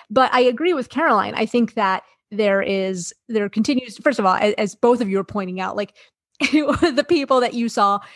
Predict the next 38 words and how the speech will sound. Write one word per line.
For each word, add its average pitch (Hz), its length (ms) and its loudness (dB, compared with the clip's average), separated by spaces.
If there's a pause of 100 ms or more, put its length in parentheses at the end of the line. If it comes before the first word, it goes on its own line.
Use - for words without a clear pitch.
(180)
yesterday 214 440 -2
storming 202 380 -6
the 262 60 -6
Capitol 359 360 2
are 302 140 4
not 254 180 2
necessarily 220 520 -4
the 190 100 -8
same 208 180 -2
ones 196 220 -4
you 208 220 -2
are 196 140 -4
going 196 220 -4
to 202 120 -8
find 190 340 -4 (300)
on 226 100 2
a 208 60 2
business 202 240 0
school 202 140 -4
campus. 311 300 0
In 247 120 2
fact, 233 200 0
John, 240 200 0
I'm 214 100 0
pretty 349 200 2
sure 269 180 2
that 214 100 -2
you 226 140 -2
guys 202 200 -2
at - 80 -10
Poets 208 280 -8
and 214 100 -4
Quants 262 320 -2
reported 220 540 -2 (280)
a 214 60 -6
couple 220 260 -2
months 359 240 0
ago 233 300 4